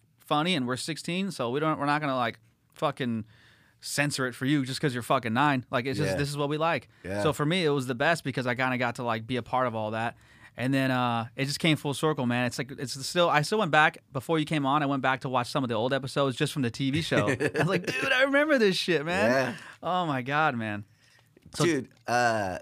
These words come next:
Speaker 2: Shaq used to have Sunday night Jackass parties at his
Speaker 1: Yeah.
Speaker 2: house. <laughs> Every time we were, like, it was a new episode airing,
Speaker 1: Wow.
Speaker 2: he would do that. And it was like, "Dang, this is crazy."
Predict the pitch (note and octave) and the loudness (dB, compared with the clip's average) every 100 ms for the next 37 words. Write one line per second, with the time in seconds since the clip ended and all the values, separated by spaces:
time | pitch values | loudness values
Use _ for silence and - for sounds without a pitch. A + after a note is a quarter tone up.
0 | - - - A#2+ D3+ - - G2+ B2 C3+ | -8 -6 0 2 2 0 -8 -10 -8 -4
1 | B2 G#2 G#2 G2 F#2 - - B2 B2 A#2 | 0 0 0 -4 -6 -8 -6 -4 -4 -4
2 | A2 G#2 G#2+ G#2 - - G#2+ A2+ A2+ G#2+ | -4 -4 -6 -8 -12 -4 -4 -2 -2 -4
3 | - - G#2 B2 F#2 F#2 F2+ B2+ F#3 A3 | -4 -4 -4 -4 -6 -6 -4 0 4 6
4 | E3 - - - - - B2+ C#3 C3 C#3+ | 4 0 -6 -8 -6 -2 0 0 0 0
5 | C3+ C3 B2+ A2+ G#2 G#2+ G2 G#2 G2 G2+ | 2 0 0 0 2 0 2 0 0 -2
6 | G#2+ A#2 A2+ A#2+ A2 G2 G#2 A#2 C#3 B2 | -2 0 2 2 2 -2 -2 -4 0 0
7 | B2+ B2+ D3+ D3+ - - A2+ A2+ A2 A#2+ | 2 0 -2 -6 -14 -4 2 4 4 2
8 | G#2+ A#2 A#2 F#2+ D#2 _ - F2+ F2+ F2+ | 0 -2 -2 -4 -6 _ -14 -12 -10 -8
9 | F2 D#2+ - G2+ A2 A2+ G#2 F2+ E2+ G#2 | -8 -10 -12 -16 -14 -14 -14 -18 -16 -14
10 | B2 A2 - F2 F#2 E2+ C#2+ | -14 -14 -10 -10 -10 -12 -16